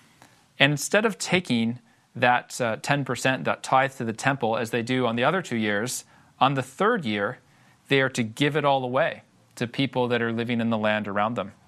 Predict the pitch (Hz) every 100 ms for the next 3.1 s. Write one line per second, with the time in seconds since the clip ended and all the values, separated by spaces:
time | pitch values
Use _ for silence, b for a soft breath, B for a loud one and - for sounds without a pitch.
0 | _ B B B B - 139 - 165 -
1 | 226 175 - 120 120 131 147 139 131 113
2 | 160 160 147 127 127 127 - 117 113 113
3 | 113